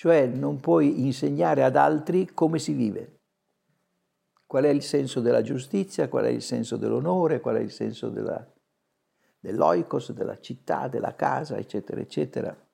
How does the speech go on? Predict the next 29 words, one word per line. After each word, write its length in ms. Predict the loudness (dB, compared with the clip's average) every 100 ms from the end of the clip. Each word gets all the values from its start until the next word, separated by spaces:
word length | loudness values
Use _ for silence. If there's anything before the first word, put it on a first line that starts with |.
| _ _ _ _
Quindi 300 | -4 0 2
non 260 | 2 0 0
possiedi 540 | -2 0 2 4 4
un'arte 480 | 2 2 0 0 -4
politica 840 | -2 -2 -2 -4 -4 -4 -4 -8 _
davvero 920 | 0 0 2 0 2 2 0 -4 -14 _ _ _ _ _ _ _ _
e 140 | -8 -4
quindi 320 | 0 0 2
non 180 | 2 2
la 120 | 0
puoi 220 | 2 0
nemmeno 440 | 0 -2 -2 -4 -6
insegnare, 920 | -8 -6 -4 -2 -2 -2 -4 -10 _ _ _ _ _ _ _ _ _ _ _ _ _ _ _
in 160 | -6
quanto 300 | 0 2 2
che 180 | 2 2
non 160 | 2 2
hai 180 | 2 2
visto 380 | 0 0 -2
che 100 | 2
il 400 | 2 2 -2 -6
fondamento 720 | -4 -2 0 2 2 0 0 -2
di 140 | -2
questa 380 | -2 -2 0 2
arte 260 | 2 2 -2
politica 540 | 0 0 0 -2 -2
che 160 | -4 0
tu 160 | 2
eserciti 920 | 2 4 2 2 -2 -8 -2 0 0